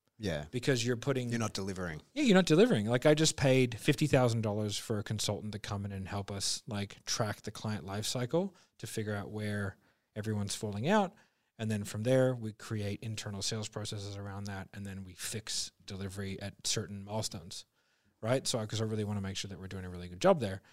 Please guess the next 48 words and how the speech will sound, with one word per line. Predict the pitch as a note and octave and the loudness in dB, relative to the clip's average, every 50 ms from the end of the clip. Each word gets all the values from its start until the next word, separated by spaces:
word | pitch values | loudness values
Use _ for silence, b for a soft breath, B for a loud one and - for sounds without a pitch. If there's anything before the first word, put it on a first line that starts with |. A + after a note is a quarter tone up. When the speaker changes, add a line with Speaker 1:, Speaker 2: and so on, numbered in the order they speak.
| b b b b b | b b b b b
Speaker 2:
And | b A2 A2+ | b -2 0
then | A2+ A2 G#2 G2+ G2 F#2+ | 0 0 0 -2 -2 -2
she's | - - B2+ A#2 | 0 0 2 2
gonna | B2 A2+ A2 | 0 0 -2
come | - - G#2+ | -2 -4 -4
on | G2 F#2+ | -4 -2
full | - - A3 A3+ | 0 0 2 2
time | - - G#2+ F#2+ F#2 G#2+ C3 C#3 - _ _ - | 2 0 -4 -4 -4 -6 -6 -8 -10 _ _ -6
in, | A2+ G#2 G2+ G2+ G2 - | -4 -4 -4 -4 -4 -4
in, | G#2 G2+ G2 G2 - | -4 -4 -4 -4 -6
in | - G2+ G2+ | -8 -8 -6
eight | G#2+ G#2 - | -4 -4 0
weeks | A#2 C3 A#2+ G#2 - - | 0 0 0 0 -2 -4
when | G#2+ G2 | -4 -4
she's | - - G2 F2 | -4 -4 -6 -6
built | - G#2 G2 - | -6 -8 -8 -6
that | G2 F#2+ G2+ | -6 -4 -2
out | B2+ C3 G2+ F2+ G#2+ - - b b b b b b b b - | 0 0 0 0 -2 -4 -6 b b b b b b b b -8
to | - A#2 | -6 -4
then | A2 G#2+ G#2 G2+ G2 G2 G2 - _ - C3 | -2 -2 -2 -2 -4 -6 -8 -12 _ -20 -10
monitor | A#2 A2 A2 G#2 G2+ - A2 | -6 -4 -2 -2 -2 -2 -4
the | F#2+ G2+ | -4 -4
entire | G2 F#2 F#2 - - - G#2 F#2+ F#2 | -6 -4 -2 -2 0 0 -2 -2 -4
delivery | F2 F2+ F2+ F2+ F2 F2 | -6 -8 -10 -10 -10 -12
department. | F2 E2+ - - E2 - C#2 - - _ _ - | -12 -14 -14 -14 -14 -16 -16 -20 -20 _ _ -20
Speaker 1:
Mm-hmm. | G2 F2 - F#2 | -20 -20 -14 -8
Speaker 2:
So | F#2 - G2+ | -6 -6 -6
we | F#2+ F#2+ | -6 -6
can | - - G#2 G2 | -6 -6 -6 -6
then | F#2 F#2 | -6 -8
add | F2 F2+ E2+ F2+ - | -8 -8 -8 -8 -8
product | - - G2 F#2 F#2 - | -8 -8 -6 -6 -6 -6
suites | - - G2+ F2+ G2+ - - | -6 -6 -6 -8 -10 -10 -10
and | - | -10
stuff | - - F#2 - - | -10 -10 -12 -14 -14
like | F2+ F#2 | -16 -14
that | F2+ - - - | -14 -12 -6 0
to | - G3 E3+ | 2 2 2
there, | A#2+ G2 F2+ G2 C3 C#3+ - | 2 0 -2 -2 -4 -4 -4
so | - - - G#2+ | -4 -6 -4 -4
we | G2+ G2+ | -4 -6
can | - G2 | -6 -8
be | F#2 F#2+ F#2+ | -10 -10 -10
more | F#2+ F#2+ F#2 | -10 -10 -10
robust | F#2+ F#2+ F2+ - G2+ G2 - - | -10 -10 -8 -6 -4 -4 -4 -4
in | G#2+ G2+ | -4 -8
our | F#2+ F#2 | -12 -12
marketing. | F#2+ F#2+ G2+ - B2+ D3 E3+ | -12 -10 -8 -6 -6 -4 -6